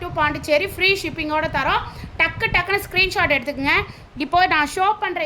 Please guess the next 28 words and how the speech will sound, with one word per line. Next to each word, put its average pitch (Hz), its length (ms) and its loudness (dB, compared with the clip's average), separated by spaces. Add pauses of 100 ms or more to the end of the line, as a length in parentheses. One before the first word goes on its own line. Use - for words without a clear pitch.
எல்லாத்துலயுமே 370 680 -2
பாத்தீங்கன்னா, 302 340 -2 (220)
அவைலபிள் 349 420 0 (100)
சைஸு 349 440 0 (640)
எல், 392 300 0 (240)
எக்ஸ் 294 300 -6
எல், 392 180 2
டபுள் 285 220 2
எக்ஸ் 277 200 -6
எல் - 120 -8 (320)
மூணு 427 220 2 (120)
சைஸுமே 349 460 2
கிடைக்கும். 262 340 -6 (120)
நம்ம 269 260 0 (140)
ஷோ 359 100 0 (120)
பண்ற 359 280 0
பட்டியாலா 330 400 0
பேண்ட்ல 262 340 -2 (760)
எல், 370 320 0 (560)
எக்ஸ் - 320 -4
எல், 494 140 0 (260)
டபுள் 294 240 2
எக்ஸ் 302 220 -6
எல் 220 100 -8 (200)
மூணு 403 220 0 (120)
சைஸுமே 370 440 2 (120)
கிடைக்கும். 330 360 0 (120)
மூணு 370 160 -4